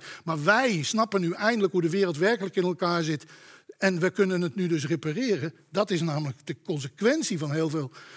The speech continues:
van dit idee van, "Nu gaan we het eindelijk eens een keer opruimen." Pas dan kun je ook je eigen geschiedenis reëel zien. En nogmaals, wij doen nog steeds verschrikkelijke dingen en dat ho-,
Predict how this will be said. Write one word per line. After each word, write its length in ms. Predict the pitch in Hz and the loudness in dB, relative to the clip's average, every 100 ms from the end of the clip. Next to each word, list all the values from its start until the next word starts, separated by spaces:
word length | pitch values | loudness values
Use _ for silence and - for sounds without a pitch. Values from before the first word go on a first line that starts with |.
| - | -14
van 160 | - 170 | -6 -4
dit 180 | 160 175 | -2 -2
idee 320 | 147 165 156 | 2 2 2
van, 120 | 165 | 0
"Nu 100 | 160 | 0
gaan 180 | 175 160 | 0 0
we 80 | 156 | 0
het 100 | 165 | 0
eindelijk 280 | 156 147 | -2 -2
eens 120 | 160 156 | -4 -6
een 100 | 143 | -4
keer 200 | 156 156 | -4 -4
opruimen." 500 | 240 156 151 147 - - - | -6 -4 -4 -4 -6 -12 -10
Pas 280 | - 175 151 | -4 -2 0
dan 300 | 240 247 220 | 2 2 2
kun 180 | 196 180 | 0 0
je 100 | 160 | 0
ook 180 | 160 123 | -2 -2
je 80 | |
eigen 360 | 185 170 165 156 | -2 0 -2 -4
geschiedenis 580 | 156 - 156 143 143 110 | -10 -8 -6 -6 -6 -6
reëel 380 | 139 143 151 143 | -4 -2 -2 -2
zien. 360 | 165 202 117 - - - - | 0 -2 -4 -12 -20 -20 -20
En 100 | 139 | -10
nogmaals, 420 | 151 190 170 160 147 | -4 -2 0 -2 -4
wij 140 | 135 | -6
doen 140 | 160 | -4
nog 160 | 147 - | -4 -6
steeds 280 | - 156 - | -6 -6 -6
verschrikkelijke 520 | 139 - 180 147 139 | -8 -6 -4 -4 -6
dingen 300 | 135 131 123 - - - _ | -6 -6 -8 -12 -20 -20 _
en 160 | 165 | -4
dat 180 | 143 139 | -4 -6
ho-, 280 | - 113 359 | -8 -6 -6